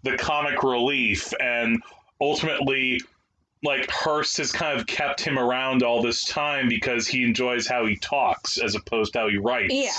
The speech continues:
Speaker 1: So the whole act of writing, uh, Citizen Kane is his way of telling Hearst, "No, fuck you, like, I, I am more than what you think I am."
Speaker 2: Yeah.
Speaker 1: I think that was the point of the movie, and I think that's fine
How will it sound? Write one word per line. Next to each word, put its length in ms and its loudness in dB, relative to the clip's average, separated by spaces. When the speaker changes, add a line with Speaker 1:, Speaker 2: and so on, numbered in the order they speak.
Speaker 1:
So 400 0
the 120 2
whole 300 2
act 460 0
of 220 0
writing, 560 4
uh, 100 0
Citizen 500 0
Kane 600 0
is 240 0
his 240 -2
way 260 2
of 100 0
telling 320 0
Hearst, 420 0
"No, 300 2
fuck 380 -2
you, 440 4
like, 380 0
I, 300 2
I 180 2
am 160 0
more 340 2
than 160 2
what 200 2
you 100 2
think 320 -2
I 140 0
am." 160 -2
Speaker 2:
Yeah. 140 0
Speaker 1:
I 120 2
think 240 2
that 280 2
was 300 2
the 160 0
point 260 -2
of 60 0
the 60 2
movie, 500 2
and 160 0
I 100 0
think 320 0
that's 380 -2
fine 840 0